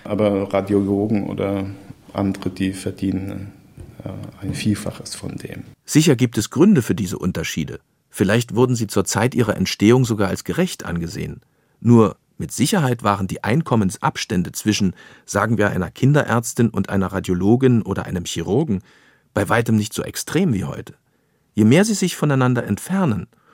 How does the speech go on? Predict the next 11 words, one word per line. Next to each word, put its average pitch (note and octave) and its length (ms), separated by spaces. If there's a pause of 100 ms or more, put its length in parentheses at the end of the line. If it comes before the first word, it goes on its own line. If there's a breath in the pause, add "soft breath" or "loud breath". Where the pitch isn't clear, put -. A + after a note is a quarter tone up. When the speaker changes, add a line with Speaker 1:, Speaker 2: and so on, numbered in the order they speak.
(200 soft breath)
Speaker 2:
oder G#2+ 180
je G#2+ 140
stärker C#3+ 460
eine G#2+ 180
Gruppe C#3+ 280
in G#2+ 100
dieser G#2 260
Einkommensabstufung A2+ 1080
nach - 180
unten G3 340
rutscht, - 400